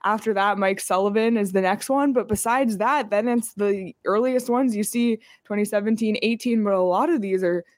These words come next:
twenty twenty-one, twenty twenty, twenty twenty-two. It's actually unbelievable to think about, and I'm looking at our show rundown, and we have this whole list.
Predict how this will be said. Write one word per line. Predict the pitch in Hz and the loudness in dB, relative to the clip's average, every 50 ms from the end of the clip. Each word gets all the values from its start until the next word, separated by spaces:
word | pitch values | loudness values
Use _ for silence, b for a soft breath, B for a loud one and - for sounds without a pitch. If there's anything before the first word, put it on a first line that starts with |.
| b - | b -10
twenty | - 190 196 196 196 196 196 180 - - _ _ _ _ _ _ _ | -6 -4 -2 -2 0 0 0 -2 -4 -6 _ _ _ _ _ _ _
twenty-one, | - 214 208 208 214 220 240 262 262 233 190 190 185 | -8 -6 -4 -2 0 0 0 2 2 0 0 -2 -2
twenty | 190 196 202 202 214 | -4 -2 -2 -2 -2
twenty, | 208 240 254 247 233 208 180 175 | -2 0 0 0 0 0 -2 -2
twenty | 180 190 180 196 | -4 -4 -4 -2
twenty-two. | 196 208 208 208 220 - - 277 254 226 160 | -2 0 0 0 -2 0 -2 0 0 2 0
It's | 185 185 - _ - | 0 -2 -4 _ -2
actually | 180 190 220 - - 247 254 233 - _ _ _ _ - | -2 -2 -2 -4 -4 -2 -2 -2 -2 _ _ _ _ -2
unbelievable | 208 233 269 269 254 233 214 220 226 233 196 185 180 180 180 180 B B B B B | 0 0 2 2 2 2 0 2 0 0 0 0 0 0 -2 -4 B B B B B
to | 202 185 | -8 -4
think | 202 247 311 311 | 0 0 0 0
about, | 269 202 196 190 190 190 | 0 0 2 2 2 2
and | 190 185 185 - | 0 -2 -2 -2
I'm | - 180 180 | -2 -2 0
looking | 180 202 196 226 208 | 0 0 0 0 0
at | 202 196 190 | 2 2 2
our | 180 185 190 | 2 0 0
show | - - 202 220 | -2 -2 0 0
rundown, | 220 202 196 185 185 180 175 180 190 | 2 2 0 0 0 0 0 0 0
and | 185 180 | -2 -2
we | 175 185 | -2 0
have | 185 185 175 170 | 0 -2 -2 -4
this | 180 170 - | -10 -12 -12
whole | - - 196 208 214 | -6 -2 0 0 2
list. | 190 175 175 185 185 - - | 2 2 0 0 -2 -2 -14